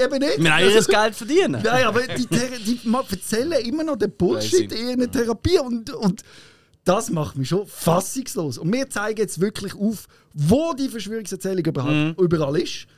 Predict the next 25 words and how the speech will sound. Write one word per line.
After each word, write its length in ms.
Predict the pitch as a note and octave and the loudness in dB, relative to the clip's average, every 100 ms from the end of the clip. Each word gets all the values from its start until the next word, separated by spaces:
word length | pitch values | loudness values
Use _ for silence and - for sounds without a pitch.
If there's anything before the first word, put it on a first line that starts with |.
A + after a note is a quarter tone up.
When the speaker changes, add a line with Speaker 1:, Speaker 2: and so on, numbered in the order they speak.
| _ | _
Speaker 2:
Mhm. 240 | B2 C3 D3 | -8 -8 -4
Speaker 1:
und 200 | F#3+ D3+ | -4 2
welche 380 | F3 A3+ A3+ F#3 | 2 2 -2 -4
zum 120 | D#3+ | -4
Beispiel 220 | D#3 D3+ | -4 -4
Staatsanwaltschaft 920 | C3+ C#3+ F3 F#3+ E3+ E3 - C#3 - | -2 0 0 -2 -8 -8 -6 -6 -4
und 160 | C#3 C3+ | -2 0
so 300 | C#3 C3 C3 _ _ _ _ _ - | 2 0 -2 _ _ _ _ _ -14
falsch 720 | C3 - - F3+ F#3 F#3+ - | -10 -10 -4 0 2 0 -6
geschult 340 | - A3+ E4 | -8 -8 -8
worden 240 | D#4 C4+ D4+ | -8 -8 -6
sind. 340 | B3 B2 - - | -4 -4 -6 -6
Also 220 | D3+ F3+ | -4 -2
weißt 80 | A3+ | -2
du, 40 | |
Speaker 2:
Okay. 60 | A#3+ | 0
Speaker 1:
die 40 | |
haben 140 | F#3+ D3+ | -2 -2
Schulungen, 540 | F3+ B3+ D#4+ C#4 G#3 - - - E3+ | -6 -6 -6 -8 -10 -12 -20 -10 2
wo, 180 | E3+ F3+ C#3 | 4 2 0
wo 160 | D3+ D3+ | 2 4
sie 340 | C#3+ C3 A#2+ | 4 0 -2
quasi 320 | - A#2+ A2 | -4 -2 0
die 140 | A#2+ G#2+ | -2 -2
Verschwörungserzählung 840 | A2 G2+ A#2+ - - A#2+ A2 | -4 -4 -4 -4 -4 -2 -2